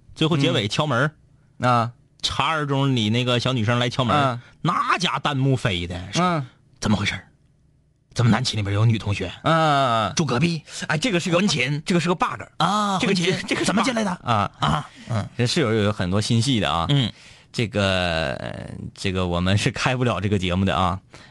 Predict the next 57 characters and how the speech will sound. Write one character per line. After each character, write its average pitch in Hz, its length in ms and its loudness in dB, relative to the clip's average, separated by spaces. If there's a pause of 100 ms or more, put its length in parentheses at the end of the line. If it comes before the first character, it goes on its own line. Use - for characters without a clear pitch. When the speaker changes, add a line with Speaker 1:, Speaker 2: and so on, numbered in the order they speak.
Speaker 2:
除 151 120 0
非 262 120 2
说 233 200 0
未 277 160 -2
来 131 240 -2
啊， - 220 -2 (200)
五 120 120 2
零 190 80 4
幺 220 100 4
清 226 280 0
泉 147 180 2
工 160 160 0
作 165 140 2
室 151 200 -4
做 208 220 0
大 262 220 0
了， - 260 -14
Speaker 1:
嗯。 175 160 4
Speaker 2:
说 170 100 0
我 151 60 -6
们 123 140 0
手 147 180 0
里 160 220 0
有 95 120 0
一 113 140 2
票 - 320 0
的 117 160 0
这 107 160 -2
个， 87 400 -2 (400)
呃， - 260 -10 (160)
咱 117 200 -2
就 196 80 0
像 190 180 2
一 175 60 0
个 185 80 0
演 113 180 2
艺 147 60 2
公 180 120 2
司 226 240 2
一 160 40 2
样。 98 120 2
Speaker 1:
对， 240 240 2
对， 135 160 0
对。 127 120 0
Speaker 2:
那 110 60 0
种 220 100 -2
主 131 120 -4
持 135 60 0
人， 151 180 -2 (360)
你 120 100 -4
比 127 100 0
如 180 80 4
说 202 140 2
你 185 140 0
要 214 120 2 (180)
柳 147 200 2
岩、 160 100 0